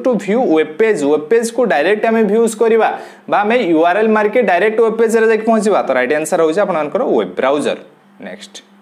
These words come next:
ପାଞ୍ଚ ନମ୍ବର କ୍ୱେଶ୍ଚନ, ହ୍ୱାଟ ଇଜ୍ ଏ ୱେବ୍ ବ୍ରାଉଜର? କୋଉଟା ଗୋଟେ ୱେବ୍ ବ୍ରାଉଜର? ଏ କାଇଣ୍ଡ ଅଫ୍ ସ୍ପାଇଡର,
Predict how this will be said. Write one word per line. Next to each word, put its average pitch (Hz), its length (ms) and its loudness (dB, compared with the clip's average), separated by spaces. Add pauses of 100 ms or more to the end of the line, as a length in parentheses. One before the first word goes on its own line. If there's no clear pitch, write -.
(2000)
ପାଞ୍ଚ 214 200 0 (120)
ନମ୍ବର 131 180 0 (100)
କ୍ୱେଶ୍ଚନ, 101 340 -10 (120)
ହ୍ୱାଟ 226 260 4
ଇଜ୍ 262 160 0
ଏ 269 60 6 (340)
ୱେବ୍ 175 240 0
ବ୍ରାଉଜର? 117 340 0 (120)
କୋଉଟା 262 300 2
ଗୋଟେ 247 140 0 (100)
ୱେବ୍ 127 200 -2
ବ୍ରାଉଜର? 104 380 -2 (560)
ଏ - 20 0 (140)
କାଇଣ୍ଡ 185 320 -2
ଅଫ୍ 220 140 -2
ସ୍ପାଇଡର, 160 420 0